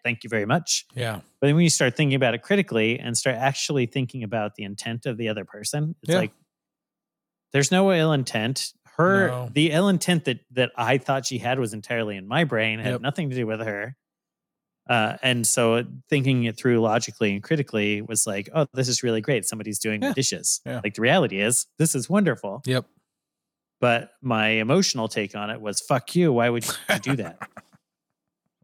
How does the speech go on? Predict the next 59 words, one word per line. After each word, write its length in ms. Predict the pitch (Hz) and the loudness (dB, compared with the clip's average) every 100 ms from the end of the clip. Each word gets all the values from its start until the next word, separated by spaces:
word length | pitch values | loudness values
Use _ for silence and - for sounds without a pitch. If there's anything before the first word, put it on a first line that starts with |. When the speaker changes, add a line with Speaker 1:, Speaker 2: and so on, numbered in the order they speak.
| _ _ | _ _
Speaker 2:
<laughs> 400 | - 147 - - | -14 -12 -10 -8
What 140 | - 208 | 2 2
an 60 | |
Speaker 1:
You 40 | 165 | 4
know? 100 | 147 | 2
Speaker 2:
asshole. 440 | 170 - 110 95 - _ _ _ _ _ _ _ | 2 2 0 -2 -12 _ _ _ _ _ _ _
Speaker 1:
I 140 | 147 175 | 4 6
know. 420 | 247 262 - - | 6 4 0 -4
Speaker 2:
I 140 | - 123 | -2 0
know. 220 | 107 113 - | -2 -6 0
I, 220 | 147 160 | 2 4
I 200 | 143 185 | 4 2
do 200 | 165 165 | 4 4
that 220 | 156 151 | 4 2
Speaker 1:
I 20 | 113 | 0
know. 40 | |
Speaker 2:
sometimes 420 | 104 139 131 123 - | -2 0 0 -2 -2
too. 160 | 131 | -2
And 80 | 123 | 0
I'm 60 | 131 | -2
like, 180 | 131 | -4
"Why 120 | - 294 | -2 -2
the 80 | |
fuck 180 | 320 349 | 2 0
am 80 | 320 | 4
I 80 | 262 | 4
being 220 | 185 220 | 4 2
this 180 | 165 127 | 0 0
way? 240 | 110 98 - | -2 -2 -6
Speaker 1:
Why 140 | 156 | -2
are 20 | 220 | 0
you 80 | |
being 200 | 226 233 | 0 -2
so 180 | 226 262 | -2 -4
dumb? 420 | 175 - 226 135 - | -4 -4 -6 -6 -2
Speaker 2:
Why 100 | 156 | 2
am 80 | 220 | 4
I 60 | |
just 240 | 269 247 180 | 4 2 2
being, 260 | 165 214 | 2 2
why 140 | 170 180 | 2 2
am 100 | 233 | 4
I 60 | 226 | 4
just 220 | 208 196 | 2 2
being 160 | 208 | 2
an 80 | 202 | 4
asshole?" 420 | 175 185 180 123 120 | 2 0 0 -2 0
Like, 220 | 127 120 | 0 -2
this 240 | 135 123 | -4 -4
is, 240 | 147 135 - _ | -4 -4 -6 _
it's 120 | 127 | -6
stupid. 400 | - 127 110 98 - _ | -2 -2 -2 -8 -18 _
I 120 | 156 | 2
get 120 | 160 | 4
it. 140 | 120 - _ | 2 -4 _
Speaker 1:
Mm-hmm. 240 | 123 107 101 - | -20 -20 -6 0
Speaker 2:
That's 140 | 165 | 2
a 40 | 180 | 2
good, 180 | 170 | 0